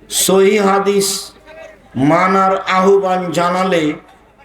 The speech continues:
সে বলে, "মাযহাব মানলে সমস্যা কি?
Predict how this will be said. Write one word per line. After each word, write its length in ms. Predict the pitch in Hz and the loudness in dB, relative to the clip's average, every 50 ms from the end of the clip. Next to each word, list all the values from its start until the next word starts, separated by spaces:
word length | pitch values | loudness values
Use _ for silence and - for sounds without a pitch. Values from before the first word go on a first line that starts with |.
| _ _ _ _ _ _ _ - | _ _ _ _ _ _ _ -10
সে 340 | - - - - 190 190 190 - 160 | -6 -4 0 0 2 0 0 0 0
বলে, 580 | 180 180 180 180 185 196 196 180 160 131 104 92 - - _ - - _ _ _ _ _ _ _ _ _ _ _ _ _ _ _ - 104 | 2 2 2 2 2 2 2 2 0 -2 -6 -10 -16 -20 _ -20 -20 _ _ _ _ _ _ _ _ _ _ _ _ _ _ _ -8 -4
"মাযহাব 640 | 120 135 151 165 175 180 165 170 190 190 196 190 - 185 | -2 0 0 0 0 0 0 0 2 2 0 0 -2 -4
মানলে 720 | 190 185 185 190 190 190 190 190 196 190 190 196 202 196 - - - - - - _ _ _ _ _ _ - - - - - - - - - - - | -4 -2 -2 -2 -2 -2 -2 -2 -2 0 0 -2 -4 -4 -8 -12 -20 -20 -20 -20 _ _ _ _ _ _ -20 -20 -20 -20 -20 -20 -20 -20 -20 -18 -10
সমস্যা 720 | - - - - 180 180 185 185 180 180 - - - 175 170 | -6 -4 0 2 2 2 2 2 0 0 0 0 0 0 0
কি? 400 | - - - 160 143 117 - | -2 -4 -6 -6 -4 -4 -6